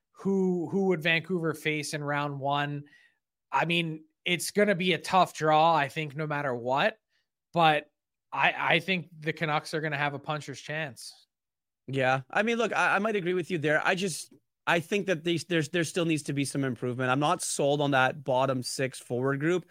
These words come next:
Speaker 2: And then after Hughes and Roenick and maybe, you know, Cole, Cole and Soucy, you know, that, that bottom two defense pairing isn't, isn't that great, but I mean, you don't have to play that much in the playoffs and, and when you get there, I guess. Um, Frank, I guess my question to you is how much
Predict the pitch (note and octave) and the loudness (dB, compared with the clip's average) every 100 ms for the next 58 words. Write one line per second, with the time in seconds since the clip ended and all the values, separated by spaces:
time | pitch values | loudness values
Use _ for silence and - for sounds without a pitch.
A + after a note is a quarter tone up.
0 | - - - D3 C#3+ D3 D#3+ - D#3 C3 | -18 -20 -4 0 4 6 4 2 -2 0
1 | D3 C#3+ C3+ A#2+ C3 C3+ C3+ C3+ B2+ C3+ | 0 0 0 0 2 2 2 0 0 2
2 | C3+ C3+ - - - C3+ - D#3+ D3+ C#3+ | 2 0 -4 -14 -4 -2 0 0 0 0
3 | - D#3+ D3+ D3 C3+ - D3 C3+ C#3 C3 | -2 0 2 2 0 -2 -2 0 0 2
4 | B2+ B2+ - D3 C3 C3 C#3+ C#3+ C#3+ B2+ | 4 2 2 2 0 2 2 4 2 0
5 | - - D3+ C3+ B2 - _ _ C#3 A#2+ | -4 -4 -2 0 -4 -10 _ _ -8 -2
6 | C#3 C3+ - C3 B2 B2 B2 B2+ B2+ - | 0 0 0 2 2 2 0 0 -2 -2
7 | C#3+ C3+ A#2 A#2 B2 C3 C#3 D3+ D#3 C#3 | 0 0 0 4 4 4 2 0 2 2
8 | C3 B2+ C3 C3 C3 B2+ A#2 C3 A#2 B2 | 2 2 0 0 0 -2 -2 0 0 0
9 | B2+ - A#2+ G#2+ A#2+ B2 B2 A#2+ B2+ B2 | -2 -4 -6 -2 0 0 -2 -4 -4 -4
10 | A#2+ B2 B2+ C3+ C3 D3 D#3 - - - | -2 -2 0 0 2 0 0 -8 -20 -20
11 | - - D3+ D3 C3+ - F3+ F3+ E3+ F#3+ | -16 0 4 4 2 2 2 4 2 2
12 | G3+ E3+ E3 F3 D3+ C#3+ D3 C3 D#3+ F#3+ | 0 2 0 0 -2 0 0 2 2 2
13 | F#3+ F3+ - - - | 2 2 -2 -6 -10